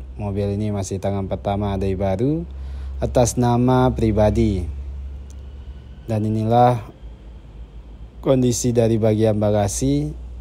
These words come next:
Area bagasi cukup luas, semua kelengkapan masih lengkap. Mobil ini berkapasitas untuk tujuh orang penumpang, tiga baris.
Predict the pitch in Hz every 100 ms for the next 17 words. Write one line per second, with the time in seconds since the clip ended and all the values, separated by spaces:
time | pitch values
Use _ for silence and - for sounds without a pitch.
0 | - 107 110 113 110 113 113 107 120 107
1 | 107 107 101 107 131 147 - - - 107
2 | 110 107 107 107 104 104 107 110 104 104
3 | 95 101 101 101 135 165 - - - -
4 | - - - - 135 131 139 147 156 139
5 | 123 123 120 113 120 131 120 135 117 110
6 | 113 117 104 110 107 107 101 107 107 110
7 | 120 120 120 113 101 107 98 101 104 135
8 | - -